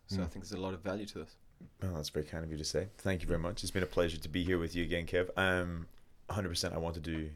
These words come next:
Speaker 3: yogis in cars getting coffee. I think that's, I, like, I think that that's
Speaker 2: Complete rip-off,
Speaker 3: yeah, like,
Speaker 2: right?
Speaker 3: straight up. I think, I
Speaker 1: Mm.
Speaker 3: think that, that, I think that that's genius. I think it'll work really well.
Speaker 2: Mm.
Speaker 3: Um, I actually really like the dynamic of having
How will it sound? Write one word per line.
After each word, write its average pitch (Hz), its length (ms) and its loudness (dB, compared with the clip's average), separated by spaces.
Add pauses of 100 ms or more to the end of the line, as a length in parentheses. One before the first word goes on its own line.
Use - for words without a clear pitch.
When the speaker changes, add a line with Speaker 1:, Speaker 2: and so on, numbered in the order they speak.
(240)
Speaker 3:
yogis 85 340 2
in 80 80 -4
cars 82 240 2
getting 101 220 4
coffee. 98 180 10 (160)
I 170 40 12
think - 260 6
that's, 175 300 6
I, - 140 4
like, 113 200 8
I - 60 6
think 98 180 -2
that 90 140 8
that's 87 120 8
Speaker 2:
Complete 156 180 6
rip-off, 135 280 12
Speaker 3:
yeah, 135 120 12
like, 113 80 12
Speaker 2:
right? 117 100 12
Speaker 3:
straight 143 260 12
up. 131 140 12
I 110 80 12
think, 117 220 6
I 101 100 10
Speaker 1:
Mm. 127 60 4
Speaker 3:
think 110 160 6
that, 92 80 4
that, 92 200 8
I 95 40 8
think 101 160 4
that 95 60 6
that's 92 200 6
genius. 101 340 0
I - 20 -4
think 87 140 -2
it'll 87 140 4
work 87 180 2
really 85 140 2
well. 85 260 4 (260)
Speaker 2:
Mm. 87 240 0
Speaker 3:
Um, 92 520 6 (420)
I 123 80 12
actually 135 220 4
really 117 140 2
like 123 120 4
the 107 80 -2
dynamic 117 400 4
of - 80 2
having 110 460 2